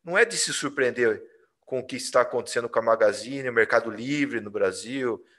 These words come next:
o B dois W. É um movimento natural do e-commerce, né? O mundo inteiro tá indo pra isso.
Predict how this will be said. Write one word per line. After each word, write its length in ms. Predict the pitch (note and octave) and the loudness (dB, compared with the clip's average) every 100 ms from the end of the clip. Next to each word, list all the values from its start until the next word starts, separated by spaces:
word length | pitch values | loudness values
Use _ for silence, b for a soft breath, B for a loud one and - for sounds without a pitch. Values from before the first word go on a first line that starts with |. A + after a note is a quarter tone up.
| b | b
o 100 | - | -12
B 160 | G2+ A#2 | -4 0
dois 220 | A#2 G2+ | 0 2
W. 400 | G2+ F2+ F2+ A2 | 4 4 2 -2
É 280 | D3+ - F3 | -2 -2 -4
um 220 | D#3 F3 | -6 -6
movimento 360 | D#3+ D#3 D#3 F3 | -4 0 0 0
natural 440 | F3+ G3+ F3+ E3 | 0 4 6 6
do 140 | E3+ G3 | 4 -4
e-commerce, 580 | - D3+ C3+ G2 - | 0 2 2 -2 -4
né? 60 | B2 | -6
O 80 | C#3+ | -8
mundo 200 | D3 F#3+ | -10 -16
inteiro 300 | - D#3 D#3 | -2 -2 -2
tá 80 | D#3 | -6
indo 120 | D#3 | -6
pra 200 | D#3+ D3+ | -2 -2
isso. 240 | A#2+ - | -2 -10